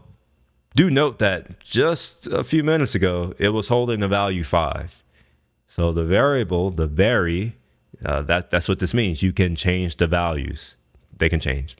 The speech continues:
That's it. We could do the same thing with my other variable. So let's do that. My other variable. Right now it has William. Let's set that equal to my last name. So we'll call that Shepherd.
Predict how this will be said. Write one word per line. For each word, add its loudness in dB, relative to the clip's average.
That's 2
it. -10
We 2
could 0
do 2
the -2
same 2
thing 0
with 0
my 2
other 0
variable. -2
So -2
let's 0
do 0
that. -2
My -2
other 0
variable. 0
Right 4
now 0
it -4
has -2
William. 0
Let's -4
set 0
that 2
equal -2
to -2
my 2
last 0
name. -2
So -8
we'll 2
call 0
that -4
Shepherd. -6